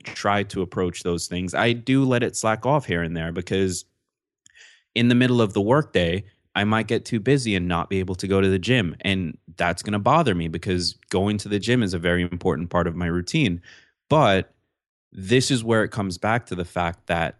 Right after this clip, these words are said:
you're never gonna be in total balance because something has to give in order for everything else to work. However, the next day, you can bring that thing that had to give today and bring it back into the forefront,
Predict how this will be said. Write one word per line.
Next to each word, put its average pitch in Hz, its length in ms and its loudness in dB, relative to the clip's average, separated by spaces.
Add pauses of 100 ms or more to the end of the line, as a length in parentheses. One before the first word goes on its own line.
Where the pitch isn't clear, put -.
(200)
you're 101 160 0
never 101 320 2
gonna 92 280 -4
be 85 160 -4
in 82 120 -4
total 87 300 -2
balance 95 420 0
because 87 320 -6
something 98 640 -4
has 92 380 -2
to 92 100 -6
give 101 320 0
in 92 100 0
order 87 260 -2
for 85 180 -2
everything 87 400 -2
else 107 260 0
to 82 80 -2
work. 92 480 2 (420)
However, 98 720 2 (140)
the 95 100 -4
next 123 360 -4
day, 80 480 -8 (400)
you 98 120 -6
can 92 180 -6
bring 104 280 -4
that 87 340 -4
thing 101 300 -4
that 87 160 -4
had 95 300 -4
to 95 80 -8
give 90 260 -6
today 101 480 0
and 87 160 -8
bring 90 220 -6
it 123 240 -4
back 85 240 -2
into 82 200 -10
the 82 80 -12
forefront, 87 600 -6